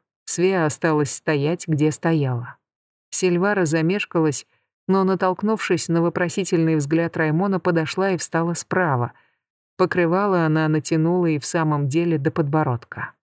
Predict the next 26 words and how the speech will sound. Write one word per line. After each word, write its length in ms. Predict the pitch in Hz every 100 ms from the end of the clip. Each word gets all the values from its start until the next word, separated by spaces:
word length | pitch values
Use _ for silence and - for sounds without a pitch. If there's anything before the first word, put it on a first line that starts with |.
| _ _ _ _ _ -
«Можете 520 | 185 220 214 - 208
приглашать, 920 | - 202 175 190 185 214 156 - - _ -
леди 340 | 175 175 143
Аредель». 600 | 156 160 175 151 131 117 _ _ _ _ _ _ _
Еще 440 | 160 170 - 175
один 340 | 165 151 156 139
поклон, 560 | 143 131 156 170 214 - _ _ _ _
и 80 | 175
один 380 | 180 175 226 214
за 160 | 165
другим 520 | 170 160 147 147 202 175
в 40 |
залу 380 | 139 175 202 190
стали 360 | - 170 170
входить 520 | 165 - 160 139 143 151
гости. 580 | 147 127 - - - - _ _ _ _ _ _
Каждого 520 | - 202 175 180 196
из 100 | 185
них 300 | 208 233 -
Аредель 480 | 165 160 160 175 202
представляла 760 | - 185 - - 160 165 175 165
по 160 | 175
имени 480 | 160 170 165 156 147
и 40 | 139
по 180 | 143
титулу, 600 | 131 165 208 220 202 202